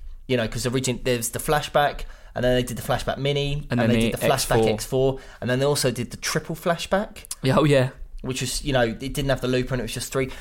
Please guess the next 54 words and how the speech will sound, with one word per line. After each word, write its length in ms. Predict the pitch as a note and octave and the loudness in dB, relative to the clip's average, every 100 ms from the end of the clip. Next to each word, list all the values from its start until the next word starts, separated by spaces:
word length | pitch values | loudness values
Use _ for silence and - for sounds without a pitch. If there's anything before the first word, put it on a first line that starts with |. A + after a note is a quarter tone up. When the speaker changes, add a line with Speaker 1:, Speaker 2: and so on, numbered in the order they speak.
| - | -8
Speaker 1:
So 160 | - - D3+ | 2 6 6
Speaker 2:
Yes. 220 | - - | 4 2
Speaker 1:
I, 100 | E3+ - | 2 2
I'm 300 | F3 F#3+ F#3+ | 4 4 4
a 100 | - | 0
bit 200 | E3+ G3+ | 0 -2
surprised 280 | F3 - - | -2 0 0
'cause 100 | F3+ | 2
they've 140 | G3 F#3+ | 2 0
obviously 420 | G#3+ G#3 - D#3+ | -2 -2 -2 2
got 160 | C#3+ | 0
the 40 | - | 0
chassis. 540 | - - - - - - - - - - - - | 0 0 -4 -8 -6 -6 -8 -12 -16 -18 -8 2
I 120 | D#3 | 4
can 160 | D#3+ D3 | 4 2
see 160 | F#3 | 2
them 140 | D3 C3+ | 0 2
doing 300 | D3 C3+ B2 | 2 2 0
Speaker 2:
Just 140 | B2 | 0
bung 120 | B2+ | 2
some 80 | C3+ | 4
Speaker 1:
something 160 | B2+ B2 | 4 4
Speaker 2:
reverb 300 | B2+ B2 G#2 | 4 4 2
in 100 | G#2+ | 2
there. 220 | G#2+ G#2+ - | 0 -2 2
Speaker 1:
Yeah, 240 | D3+ A2 | 4 4
I 80 | D3 | 4
can 140 | D#3+ D#3+ | 4 4
see 180 | G3 | 6
them 100 | F3+ D3 | 4 4
doing 280 | E3 D3 | 4 4
something 360 | B2+ B2 B2 A#2+ | 2 0 0 2
where, 180 | A#2 A2 | 4 4
like, 180 | A2+ - | 2 2
they 140 | A#2 | 2
offer, 420 | A2+ A2 A#2+ G#2+ - - - - | 2 2 2 0 -2 -16 -14 -2
you 100 | A#2+ | 2
know, 100 | B2+ | 2
three 320 | - B2 B2+ | 0 0 2
reverbs 480 | G#2+ A2 G#2+ G#2+ G#2 | 2 2 4 2 2
in 100 | G#2+ | 0
one 200 | G#2 G#2 | 2 2
or 40 | G2+ | 0
something. 220 | A2 A#2 | 0 2
Speaker 2:
Yeah. 180 | G#2+ A2 - - - - | 2 0 -6 -10 -4 4
Speaker 1:
Um, 240 | D3+ D#3+ - | 6 4 2
if 140 | E3+ G3 | -2 2
you, 60 | |
also, 280 | F#3+ E3+ D#3+ | 4 6 6
if 120 | C#3+ | 6
you're 60 | D#3 | 4
after 160 | D3 F3 | 4 2
something 380 | D#3+ D#3 D#3 D3+ | 2 2 2 2
that's 200 | - | 0